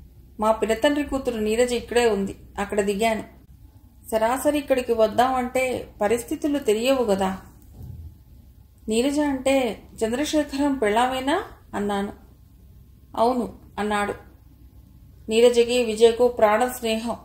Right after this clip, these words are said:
అన్నాను. "రైట్ హో," జైపాల్ కుర్చీలోంచి లేచి ఒక గంతు వేశాడు. నేను మణి తెల్లబోయి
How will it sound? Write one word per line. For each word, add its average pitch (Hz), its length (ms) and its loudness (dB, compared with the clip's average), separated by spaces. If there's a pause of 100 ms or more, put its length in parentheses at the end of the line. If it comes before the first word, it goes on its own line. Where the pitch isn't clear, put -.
(140)
అన్నాను. 202 400 -4 (1300)
"రైట్ 208 340 2
హో," 226 320 0 (220)
జైపాల్ 233 420 4
కుర్చీలోంచి 226 580 -2
లేచి 208 320 2
ఒక 240 220 -4
గంతు 208 340 2
వేశాడు. 202 480 2 (800)
నేను 240 260 4
మణి 240 260 2
తెల్లబోయి 233 500 4